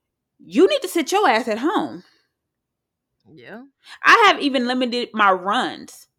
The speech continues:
Speaker 1: outside just because I'm like, when I went to the park, you know, some people were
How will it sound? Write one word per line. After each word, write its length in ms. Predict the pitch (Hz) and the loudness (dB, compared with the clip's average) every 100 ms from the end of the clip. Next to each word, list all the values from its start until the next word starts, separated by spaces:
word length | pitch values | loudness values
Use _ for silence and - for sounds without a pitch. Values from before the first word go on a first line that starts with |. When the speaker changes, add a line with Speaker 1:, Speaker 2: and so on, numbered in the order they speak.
| _ - | _ -2
Speaker 1:
outside 760 | 226 202 - 220 208 185 - 165 | 0 0 -2 2 4 4 2 -2
just 200 | 214 220 | -2 -2
because 200 | 208 240 | -4 -4
I'm 140 | 202 | -4
like, 540 | 190 180 165 160 - - _ _ _ _ _ _ _ _ _ _ _ _ | -2 -2 -4 -6 -14 -20 _ _ _ _ _ _ _ _ _ _ _ _
when 140 | 226 220 | 0 4
I 80 | |
went 180 | 247 262 | 4 2
to 60 | 247 | 2
the 100 | 220 | 0
park, 340 | 233 220 208 - _ - - - | 4 4 2 -4 _ -14 -14 -8
you 120 | 240 | -2
know, 140 | 202 | 0
some 220 | 196 247 | 2 0
people 560 | 247 240 208 202 202 - _ _ _ _ _ _ _ _ - | 0 -4 -2 -2 -4 -8 _ _ _ _ _ _ _ _ -4
were 200 | 208 202 | 2 2